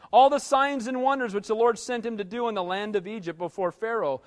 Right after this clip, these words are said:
before all his servants and all of his land. He also was unique in that God used him to do the miraculous, the plagues upon Egypt, parting of the Red Sea. Moses was unique in the number and kind of works he was associated with.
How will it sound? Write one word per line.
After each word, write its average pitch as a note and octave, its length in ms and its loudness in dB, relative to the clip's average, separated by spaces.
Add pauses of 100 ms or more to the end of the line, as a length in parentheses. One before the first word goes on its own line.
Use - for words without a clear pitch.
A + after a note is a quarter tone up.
(140)
before F#3+ 280 -2
all G3+ 260 4
his G3+ 100 -2
servants F3+ 480 -2
and E3+ 80 -8
all F3 220 0
of F3 80 -8
his E3 180 -10
land. F#3 400 -8 (360)
He A3 160 2
also B3 340 6
was G#3+ 240 2
unique F#3 420 -6
in F#3+ 100 -2
that F#3 160 -6
God G3+ 280 2
used G#3 380 -10
him C#3 280 -10 (280)
to G3 100 -10
do G3+ 160 -4
the G#3 120 -4
miraculous, G3 840 -4 (280)
the F3 80 -2
plagues G#3+ 480 2
upon F3+ 500 -4 (340)
Egypt, D#3+ 640 -4 (160)
parting A3+ 400 4
of F#3+ 120 -4
the F#3+ 100 2
Red F3 260 0
Sea. D#3 460 -10 (240)
Moses G3+ 460 2
was F3 160 -10
unique F#3+ 340 -6
in F3 80 -6
the D#3 80 -4
number E3 400 -4
and D3 100 -6
kind E3+ 300 -6
of D3 120 -6
works D#3 340 -2
he D#3 120 -6
was D3+ 140 -8
associated D3 680 -8
with. A#2 240 -12